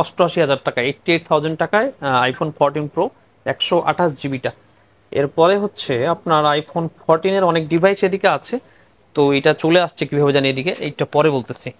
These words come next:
iPhone ফিফটিন প্রো ম্যাক্স, দুইশো ছাপ্পান্ন জিবি, একশো ষাট, আহ, চার্জ সাইকেল কাউন্ট, নিরানব্বই ব্যাটারি, এটা হচ্ছে এক লাখ পঁচিশ হাজার টাকা। আর ফোরটিন প্রো ম্যাক্স, দুইশো ছাপ্পান্ন জিবি, নব্বই ব্যাটারি, আহ, এটা হচ্ছে আপনার ব্লু, আহ, ব্লু কালার,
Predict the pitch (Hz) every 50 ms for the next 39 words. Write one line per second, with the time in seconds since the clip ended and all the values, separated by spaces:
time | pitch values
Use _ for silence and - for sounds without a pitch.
0 | - 165 160 156 - - 190 185 - 180 165 - - 180 180 170 - 185 180 156
1 | 139 165 185 - - 156 156 - 175 - 170 165 - - 190 185 190 185 180 196
2 | 185 220 262 - - - _ _ _ _ _ _ - - 151 160 - - - -
3 | - 214 208 190 - 180 160 165 156 - _ _ - 147 135 123 123 123 - -
4 | 139 139 127 - 143 143 - 180 170 - - 151 151 170 190 190 180 165 165 165
5 | 170 170 165 175 165 143 135 131 135 127 131 113 - _ - - 135 160 151 160
6 | 156 - - 202 220 - _ _ _ _ _ _ - - 143 - - 175 175 202
7 | - _ _ _ _ _ - 196 190 - 196 - 170 143 135 - - 131 - 120
8 | 120 _ _ _ _ _ _ _ _ _ _ _ - - 127 127 123 123 123 -
9 | - 180 180 - 214 208 - - 220 214 208 214 202 - - 196 180 - 196 -
10 | 196 190 - - 196 196 202 196 185 196 196 214 208 185 180 175 175 170 175 196
11 | 196 180 165 165 170 185 247 - - - _ _ _ _ _ _ _ _ - -
12 | 120 123 120 117 - - - 156 175 170 196 190 185 185 190 185 - - - 202
13 | 190 190 185 175 170 - 185 180 170 160 147 143 156 175 185 196 202 175 156 151
14 | 147 135 143 170 190 208 208 196 185 156 156 175